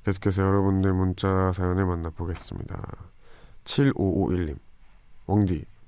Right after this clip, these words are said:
지금 약간 호감 가는 사람이 있는데 주변에서 그 애가 엄청 예쁜 여자애를 좋아한다네요. 이럴 때는 포기하는 게 맞을까요?" 하셨습니다.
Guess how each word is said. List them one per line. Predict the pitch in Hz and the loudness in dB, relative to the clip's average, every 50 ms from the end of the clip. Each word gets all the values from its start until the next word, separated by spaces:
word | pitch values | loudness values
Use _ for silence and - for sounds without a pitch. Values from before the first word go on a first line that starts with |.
| - - - - - - | -20 -20 -20 -20 -20 -14
지금 | - - 92 85 80 80 | -8 -6 -6 -4 -6 -6
약간 | - - - - - 117 117 113 113 | -8 -12 -8 -2 0 2 2 2 2
호감 | 113 113 120 135 131 123 | 0 0 0 0 2 2
가는 | 117 113 104 104 101 | 2 2 2 0 0
사람이 | 92 98 107 107 107 98 90 | -2 0 0 0 2 2 0
있는데 | 82 80 82 85 87 85 80 78 87 92 87 80 76 71 - - - - - - - - - - - - | -2 -2 -2 -2 -2 -2 -2 -2 0 0 0 -2 -4 -6 -8 -10 -10 -12 -14 -14 -14 -16 -16 -18 -16 -14
주변에서 | - - - 98 113 113 101 90 82 82 98 90 80 - - - - - - - | -10 -2 2 4 4 4 4 2 0 -2 -2 -4 -4 -6 -10 -20 -20 -20 -20 -16
그 | - - - | -8 -2 0
애가 | 92 90 90 - | 0 0 0 -4
엄청 | - 73 90 104 113 - - - 151 139 | -4 0 0 0 0 0 0 0 2 2
예쁜 | 104 92 92 - - 95 85 | 2 0 -2 -2 -2 -2 0
여자애를 | 87 85 85 87 87 85 82 82 87 | 0 -2 -2 -2 -2 -2 -2 -4 -6
좋아한다네요. | - - 90 95 98 95 95 92 95 92 80 69 65 78 92 - - - - - - - - - - - - - - | -4 0 2 2 4 4 2 2 0 0 -2 -4 -8 -10 -12 -12 -14 -20 -20 -20 -20 -20 -20 -20 -20 -20 -16 -12 -6
이럴 | - - 92 92 | -2 0 0 0
때는 | 92 - 95 82 85 80 | 0 0 -2 -2 -2 -4
포기하는 | - - - 110 104 110 110 101 92 90 90 | 0 2 2 2 4 2 2 2 0 0 -2
게 | 90 92 | -2 -2
맞을까요?" | 87 78 73 78 - 95 90 - - 71 76 82 90 95 95 92 95 95 92 85 | -4 -4 -6 -4 -4 -4 -4 -4 -6 -8 -4 -2 -2 0 0 0 0 -2 -4 -6
하셨습니다. | 78 - - - - - - - - - - 50 50 - | -8 -10 -12 -12 -12 -12 -12 -12 -12 -12 -14 -14 -16 -16